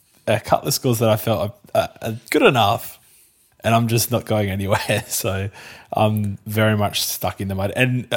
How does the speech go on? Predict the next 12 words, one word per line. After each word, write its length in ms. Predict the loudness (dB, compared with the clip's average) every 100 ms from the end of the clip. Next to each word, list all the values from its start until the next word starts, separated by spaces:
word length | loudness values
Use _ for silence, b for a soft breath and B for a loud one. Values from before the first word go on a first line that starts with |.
| 4
I've 260 | 6 6
seen 380 | 2 2 2 0
people 560 | 0 0 0 0 0 -2
ranked 400 | -2 -2 -2 -8
a 60 | -4
couple 280 | -4 -2
of 60 | -2
hundred 280 | -2 -4 -6
ranks 240 | -6 -6
ahead 180 | -4 -4
of 120 | -2
me. 220 | -2 -2